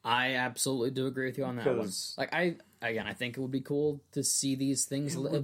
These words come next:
Speaker 2: be
Speaker 1: again.
Speaker 2: so badass to see a live Giganotosaurus until it got tired of us and broke out.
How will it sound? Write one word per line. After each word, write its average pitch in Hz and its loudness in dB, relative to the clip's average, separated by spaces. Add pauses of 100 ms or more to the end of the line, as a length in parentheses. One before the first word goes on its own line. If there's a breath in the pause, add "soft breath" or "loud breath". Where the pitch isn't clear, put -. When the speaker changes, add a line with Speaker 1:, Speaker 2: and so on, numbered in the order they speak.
Speaker 2:
be 185 4
Speaker 1:
again. 139 0
Speaker 2:
so 180 0
badass 135 -2
to - -10
see 131 -2
a 120 -2
live 117 -4 (220)
Giganotosaurus 117 -2 (1080)
until 170 2
it 147 0
got 139 -2
tired 127 0
of 117 0
us 113 -2
and 120 -4
broke 98 -2
out. 98 -4